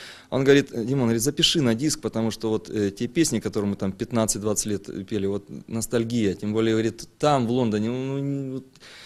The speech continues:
Я, я специально для него написал, я отправил в Лондон этот, этот диск, он, э,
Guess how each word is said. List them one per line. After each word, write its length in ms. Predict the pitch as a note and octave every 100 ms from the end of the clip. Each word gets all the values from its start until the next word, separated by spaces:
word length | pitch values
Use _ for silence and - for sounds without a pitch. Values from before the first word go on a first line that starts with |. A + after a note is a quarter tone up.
| - -
Я, 300 | - A#2 A#2+ -
я 240 | D2 C3+
специально 400 | C#3+ B2+ D3 C3
для 140 | A2+ A#2
него 140 | B2
написал, 400 | A#2+ - E3+ D#3
я 120 | B2
отправил 480 | A2 - B2 A2 G#2
в 100 | G#2+
Лондон 520 | A2+ D#3+ B2+ A2+ G#2 F#2
этот, 120 | G2
этот 180 | G#2 G2
диск, 280 | C#3+ C#3
он, 260 | A2+ G#2 G2+
э, 460 | - E2 - -